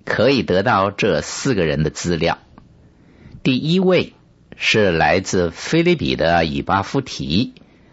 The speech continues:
他带着保罗写给腓立比教会的信，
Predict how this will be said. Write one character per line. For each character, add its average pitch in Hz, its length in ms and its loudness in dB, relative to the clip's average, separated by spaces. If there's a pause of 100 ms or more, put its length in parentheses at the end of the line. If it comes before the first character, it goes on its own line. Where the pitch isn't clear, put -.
(180)
他 90 280 2
带 95 240 0
着 80 220 0
保 78 340 0
罗 80 320 2
写 107 300 0
给 80 240 -2
腓 160 300 -2
立 165 140 0
比 69 240 -4
教 92 340 -2
会 87 200 -4
的 65 140 -6
信， - 380 -2